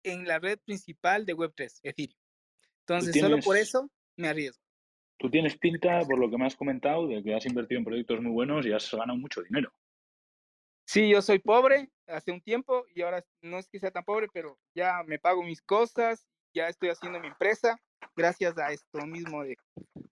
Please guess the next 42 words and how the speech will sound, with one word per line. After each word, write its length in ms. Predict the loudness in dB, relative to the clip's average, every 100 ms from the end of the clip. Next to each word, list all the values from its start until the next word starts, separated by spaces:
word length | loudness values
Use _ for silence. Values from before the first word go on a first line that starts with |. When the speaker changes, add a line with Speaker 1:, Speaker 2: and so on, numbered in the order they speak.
| _ _ 0
Speaker 2:
Joder, 180 | 2
pero 200 | 4 2
ganando 380 | 4 2 4 4
veinte 300 | 2 0 0
mil 180 | 0 2
dólares, 380 | 2 2 0 -4
como 160 | -4
has 60 | -4
dicho 200 | -4 -4
que 80 | -4
has 80 | -2
ganado, 340 | -2 -2 -4 -10
¿sabes? 280 | -8 -6 -6
O 260 | -10 _ -18
sea, 100 | -12 -10
eso, 720 | -6 -2 0 0 -2 -6 -8 -8
fíjate, 380 | -6 -2 -2 -2
¿sabes? 320 | -2 -2 -2
Invirtiendo 480 | -4 -2 0 2 4
Speaker 1:
Sí. 80 | 4
Speaker 2:
quinientos 340 | 4 2 2
dólares, 520 | 4 4 4 2 -4 _ -4
Speaker 1:
Miren, 420 | 0 0 -2 -6
Speaker 2:
pues 100 | 0 0
Speaker 1:
yo 40 |
Speaker 2:
ya 40 |
Speaker 1:
les 100 | 2
Speaker 2:
te 60 | 0
Speaker 1:
digo 160 | 0 0
una 100 | -2
Speaker 2:
digo 120 | -4
que 60 |
Speaker 1:
cosa. 340 | -8 _ -16 0
Yo 180 | 2 4
gané, 480 | 4 2 -2 -2 _
ya 100 | -2
voy 120 | 0 0
ganando 300 | 0 -2 -2
cuarenta 340 | -4 -4 -6
mil. 240 | -6 -10 -14 _ _ _ _ _ _ -8
Speaker 2:
Fíjate. 320 | -2 0 2
Speaker 1:
Yo 280 | 2 0 -4